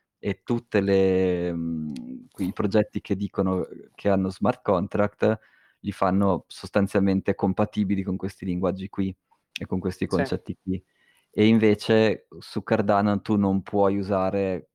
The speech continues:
Speaker 1: questi q-, i, gli stessi concetti che tu usi su Ethereum. Ehm, a, ad esempio, uhm, appunto il co-, un concetto di liquidity pool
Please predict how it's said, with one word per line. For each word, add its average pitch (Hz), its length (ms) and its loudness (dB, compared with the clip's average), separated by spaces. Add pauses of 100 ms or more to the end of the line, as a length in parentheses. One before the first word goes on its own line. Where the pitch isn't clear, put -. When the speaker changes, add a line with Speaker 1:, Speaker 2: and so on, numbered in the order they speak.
(380)
Speaker 1:
questi - 440 -6
q-, - 140 -20
i, 104 240 -4
gli 104 80 -4
stessi - 360 -4
concetti 107 580 0
che 101 200 -2
tu 101 120 -8
usi 95 360 -6
su 92 320 -6
Ethereum. 95 560 -4 (640)
Ehm, 87 280 0
a, - 40 -4 (340)
ad 95 120 0
esempio, 98 1120 2
uhm, - 60 -6
appunto 98 500 -4
il 101 120 -6
co-, - 120 -4
un 107 80 2
concetto 120 440 2
di 113 120 2
liquidity 113 520 0
pool 107 340 -2